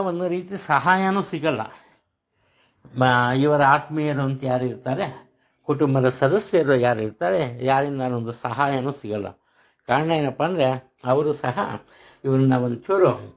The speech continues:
ಈ ದೂರ ಇಡೋದು ಅಂತಾರಲ್ಲ, ಅವ್ರ ಪಾಡಿಗೆ ಅವ್ರ ಕೆಲಸ ಮಾ-, ಅವ್ರು ಮಾಡ್ಕೊಳ್ಳಿ, ನಮ್ಮ ಕೆಲಸ ನಾವು ಮಾಡ್ಕೊಂಬೋಣ ಅಂತ ಬಿಟ್ಬಿಡ್ತಾರೆ. ಆದರೆ ಒಂದು ಅಚ್ಚರಿಯ ಬೆಳವಣಿಗೆ ನಡೆಯುತ್ತೆ ಇವತ್ತು. ಅದೇನಪ್ಪ ಅಂದರೆ, ಇವರು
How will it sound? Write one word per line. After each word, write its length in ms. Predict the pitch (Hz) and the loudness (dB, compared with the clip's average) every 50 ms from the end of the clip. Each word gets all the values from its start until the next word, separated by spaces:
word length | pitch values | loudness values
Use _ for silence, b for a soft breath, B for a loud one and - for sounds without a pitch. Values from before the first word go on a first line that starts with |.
| _ _ 139 | _ _ -2
ಈ 100 | 135 131 131 127 127 113 | 0 2 2 2 2 0
ದೂರ 160 | 135 151 151 156 147 143 | 0 2 4 4 4 4
ಇಡೋದು 240 | 131 127 127 123 123 120 | 2 0 -2 -2 -4 -4
ಅಂತಾರಲ್ಲ, 460 | 117 117 - 123 117 113 104 - - - _ b b b b b b b | -6 -6 -6 -6 -6 -8 -10 -12 -14 -18 _ b b b b b b b
ಅವ್ರ 140 | 123 131 127 | 0 0 2
ಪಾಡಿಗೆ 280 | 131 147 135 139 139 | 2 2 2 4 2
ಅವ್ರ 100 | 131 123 | 2 0
ಕೆಲಸ 260 | - - 127 117 - 156 143 | -2 -4 -6 -2 0 0 2
ಮಾ-, 180 | 135 135 135 123 | 2 2 2 2
ಅವ್ರು 180 | 123 147 156 | 2 2 2
ಮಾಡ್ಕೊಳ್ಳಿ, 380 | 156 151 151 139 - 180 208 240 | 0 -2 -2 -2 -2 -2 -2 -2
ನಮ್ಮ 180 | 220 165 147 139 | -2 -2 -4 -4
ಕೆಲಸ 220 | 135 143 131 131 - | -4 -6 -8 -6 -6
ನಾವು 240 | 156 139 135 131 127 127 | -6 -4 -4 -4 -2 -2
ಮಾಡ್ಕೊಂಬೋಣ 380 | 123 120 117 123 123 123 113 107 | -4 -4 -6 -6 -8 -6 -6 -6
ಅಂತ 200 | 107 113 131 143 | -6 -6 -6 -6
ಬಿಟ್ಬಿಡ್ತಾರೆ. 460 | 127 107 104 107 98 - 101 95 - _ _ _ _ b b b b b b b b - | -8 -10 -10 -12 -12 -12 -12 -14 -14 _ _ _ _ b b b b b b b b 0
ಆದರೆ 360 | 127 131 135 147 175 170 143 135 135 139 123 b b b b b b b b b | 2 2 2 2 2 4 2 2 0 -2 -8 b b b b b b b b b
ಒಂದು 260 | 135 143 147 147 135 131 - - | -4 -2 -2 -2 -4 -6 -4 -6
ಅಚ್ಚರಿಯ 580 | 139 - - _ _ - 208 196 175 165 160 147 | -6 -6 -6 _ _ 2 2 4 4 2 2 2
ಬೆಳವಣಿಗೆ 520 | 139 135 127 127 131 131 117 120 117 117 117 | 2 2 2 2 2 0 -2 -4 -6 -6 -6
ನಡೆಯುತ್ತೆ 400 | 117 113 104 101 104 - _ 113 | -6 -6 -6 -8 -10 -10 _ -8
ಇವತ್ತು. 300 | 107 101 101 - - 156 151 - - _ _ _ b b b b b b b b b b | -8 -8 -10 -10 -10 -12 -12 -12 -20 _ _ _ b b b b b b b b b b
ಅದೇನಪ್ಪ 540 | 120 120 120 123 131 135 139 139 135 135 - | -2 0 2 4 4 4 2 0 0 -2 -4
ಅಂದರೆ, 280 | 113 120 160 175 165 120 113 117 120 117 _ _ _ 139 151 | -4 -2 -2 0 0 0 0 -4 -8 -12 _ _ _ -8 -2
ಇವರು 300 | 156 156 156 - 240 233 | 2 2 4 4 4 2